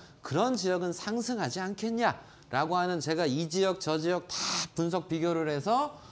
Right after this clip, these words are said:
성장 지역을 그냥 뽑아드리는 게 아니라 공부를 무수히 <laughs> 많이 해서 뽑아드리는 거예요.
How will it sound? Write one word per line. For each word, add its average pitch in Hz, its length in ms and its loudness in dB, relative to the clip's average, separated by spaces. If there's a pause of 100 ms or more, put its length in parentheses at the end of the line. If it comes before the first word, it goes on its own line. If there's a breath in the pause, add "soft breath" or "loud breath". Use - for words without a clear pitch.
(160 loud breath)
성장 247 440 2
지역을 139 640 2 (340 loud breath)
그냥 214 440 2
뽑아드리는 202 640 4
게 170 100 2
아니라 147 320 0
공부를 175 540 2
무수히 185 640 2
<laughs> - 80 -2
많이 165 200 0
해서 156 200 2
뽑아드리는 151 680 2
거예요. 98 180 -6